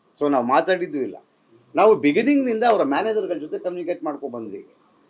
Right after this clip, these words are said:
ಅವರ ಮ್ಯಾನೇಜರ್‌ಗಳು ಈಗ ಏನ್ ಹೇಳ್ತಾ ಇದ್ದಾರೆ, "ಇಲ್ಲ ನಮ್ಗೆ ಸಿಗ್ತಾ ಇಲ್ಲ, ಬ್ಯುಸಿ ಇದ್ದಾರೆ." ಬ್ಯುಸಿ? ನಾನು ಕನ್ನಡದಲ್ಲಿ ಸ-, ಸರಿಸುಮಾರು ನೂರೈವತ್ತು ಸಿನಿಮಾ ಆ್ಯಕ್ಟ್ ಮಾಡಿದ್ದೀನಿ.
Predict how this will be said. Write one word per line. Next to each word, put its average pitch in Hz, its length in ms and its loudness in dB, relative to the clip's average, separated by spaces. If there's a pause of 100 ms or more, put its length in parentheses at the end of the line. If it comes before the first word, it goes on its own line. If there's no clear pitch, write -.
(200)
ಅವರ 233 220 10
ಮ್ಯಾನೇಜರ್‌ಗಳು 233 640 2
ಈಗ 196 200 0
ಏನ್ 202 120 2
ಹೇಳ್ತಾ 185 280 -2
ಇದ್ದಾರೆ, 185 340 -4
"ಇಲ್ಲ 175 100 -8
ನಮ್ಗೆ 143 360 -4
ಸಿಗ್ತಾ 156 320 0
ಇಲ್ಲ, 135 140 -2 (320)
ಬ್ಯುಸಿ 175 260 -4
ಇದ್ದಾರೆ." 123 540 -2 (1120)
ಬ್ಯುಸಿ? 190 280 -4
ನಾನು 202 380 -2
ಕನ್ನಡದಲ್ಲಿ 208 480 0
ಸ-, 160 280 -10
ಸರಿಸುಮಾರು 190 400 -2
ನೂರೈವತ್ತು 202 640 -2
ಸಿನಿಮಾ 196 260 -10
ಆ್ಯಕ್ಟ್ 156 200 -10
ಮಾಡಿದ್ದೀನಿ. 117 380 -12